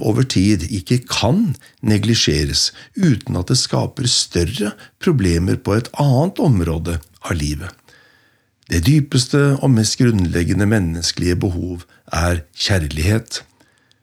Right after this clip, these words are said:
Følelsen av å være verdifull og elsket akkurat slik jeg er.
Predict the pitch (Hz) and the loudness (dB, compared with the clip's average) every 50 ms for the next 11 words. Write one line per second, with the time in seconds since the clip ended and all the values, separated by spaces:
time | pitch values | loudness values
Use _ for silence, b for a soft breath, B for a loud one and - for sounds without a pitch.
0 | b b _ - - 113 117 113 101 92 - - - 117 117 95 95 98 98 101 | b b _ -4 0 2 2 2 2 0 -2 -2 -2 -2 0 2 2 2 2 2
1 | 104 104 107 107 101 95 92 107 113 107 95 90 92 90 - - 120 120 123 123 | 2 0 2 0 0 0 0 0 0 0 0 0 0 -2 -2 0 0 0 0 0
2 | b b b b b - 90 - - 143 143 127 98 - - - - - 135 - | b b b b b -16 -8 -2 0 2 2 2 2 0 -4 -4 -2 -4 -4 -4
3 | - - - - _ - - 101 98 104 - - - - 80 87 92 92 - - | -6 -10 -10 -10 _ -4 -2 0 0 0 -2 -4 -4 -4 -2 -4 -4 -6 -10 -16
4 | - - 98 - 78 90 95 - - - - 87 90 95 - | -20 -12 -8 -6 -4 -4 -4 -4 -6 -6 -6 -6 -6 -8 -10